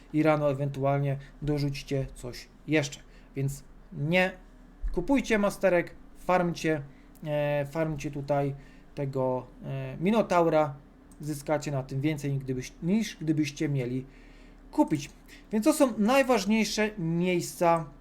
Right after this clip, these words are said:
e, najlepsze sposoby na to, żeby farmić srebro. E,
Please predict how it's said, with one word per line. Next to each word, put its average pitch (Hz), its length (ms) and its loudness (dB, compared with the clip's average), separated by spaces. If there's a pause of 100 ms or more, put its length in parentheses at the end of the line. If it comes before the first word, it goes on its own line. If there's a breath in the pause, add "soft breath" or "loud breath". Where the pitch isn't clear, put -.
(120)
e, 156 360 -2 (440)
najlepsze 175 460 2
sposoby 160 480 -2
na 156 120 0
to, 151 140 -4
żeby 143 340 -2 (440 loud breath)
farmić 147 540 0 (360 loud breath)
srebro. 160 680 4 (1500)
E, 160 340 -2